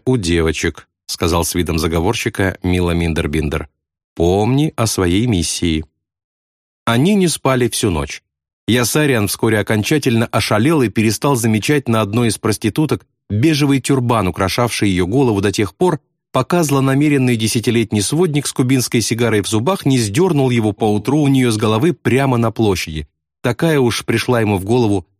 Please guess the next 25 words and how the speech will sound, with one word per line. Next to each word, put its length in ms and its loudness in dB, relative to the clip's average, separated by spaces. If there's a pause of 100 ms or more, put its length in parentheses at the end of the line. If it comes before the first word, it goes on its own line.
(120)
зловредная 720 0
блажь, 460 -2 (440)
обнажив 600 0
для 280 -2
всеобщего 540 0
обозрения 580 0
ее 300 0
безобразно 760 0
уродливый 760 0
голый 400 0
череп. 420 -2 (720)
Она 500 2
спала 400 0
с 140 -4
немцами, 600 -2 (280)
и 120 2
мстительные 580 0
соседи 520 0 (120)
наголо 720 2
выбрили 540 0
ей 280 0
голову. 480 -2 (680)
Издавая 480 2
хриплые 460 0
вопли – 480 0